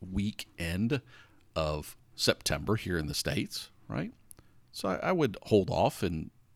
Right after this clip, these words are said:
you know, leave the subscribe button on. But in the meantime, you're probably not gonna see much. I may tweet occasionally, may do a few other things. But as far as the show goes, it, it's time to breathe. It's time to,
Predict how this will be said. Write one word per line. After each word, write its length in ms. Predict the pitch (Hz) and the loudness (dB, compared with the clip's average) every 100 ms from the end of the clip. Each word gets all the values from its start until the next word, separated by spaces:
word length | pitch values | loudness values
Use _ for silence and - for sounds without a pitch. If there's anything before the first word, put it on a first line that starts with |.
| - | -8
you 140 | 95 | -6
know, 200 | - 82 - _ _ - - | -6 -8 -10 _ _ -20 -2
leave 180 | 120 110 | 2 2
the 60 | - | 0
subscribe 500 | - - - - - | -4 -4 -2 -2 -2
button 200 | - - | -6 -4
on. 220 | 87 156 | -2 -2
But 140 | 254 | -2
in 80 | 269 | 2
the 80 | 247 | 2
meantime, 480 | 185 165 160 151 165 - - - - - _ - | 2 2 0 0 -2 -10 -20 -20 -20 -20 _ -2
you're 80 | 277 | 6
probably 180 | 104 78 | 6 6
not 140 | 73 | -6
gonna 120 | - | -10
see 220 | - - 110 | -8 -8 -8
much. 300 | - - - - - | -12 -14 -20 -16 -6
I 200 | 277 220 | 0 4
may 160 | 110 | 4
tweet 300 | - - 87 | 2 -2 -2
occasionally, 540 | - - - - 110 160 - - _ - - - - | -4 -6 -6 -4 -4 -6 -8 -20 _ -20 -20 -20 -14
may 120 | - - | -6 -2
do 100 | 147 | -4
a 40 | |
few 180 | - - | -6 -8
other 160 | - | -8
things. 480 | - - - - - - _ _ - - - _ _ _ _ - _ - - - | -12 -12 -12 -12 -16 -18 _ _ -20 -20 -20 _ _ _ _ -20 _ -20 -10 -2
But 100 | 233 | 0
as 100 | 214 | 2
far 200 | 226 208 | 4 2
as 80 | 190 | 2
the 100 | 135 | 2
show 200 | 120 113 | 4 4
goes, 360 | 98 95 95 | 4 0 0
it, 120 | 120 - | -6 -6
it's 220 | 135 - | -8 -6
time 280 | - 156 151 | -4 -2 -2
to 60 | |
breathe. 440 | 95 196 160 - - - - - - - - - _ - _ - _ _ - _ - _ _ _ _ - _ _ - _ _ - _ - | -2 -4 -6 -8 -12 -14 -14 -20 -20 -20 -20 -20 _ -20 _ -20 _ _ -20 _ -20 _ _ _ _ -20 _ _ -20 _ _ -20 _ -18
It's 120 | - | -10
time 300 | - 147 139 | 2 2 4
to, 220 | 123 117 | 2 2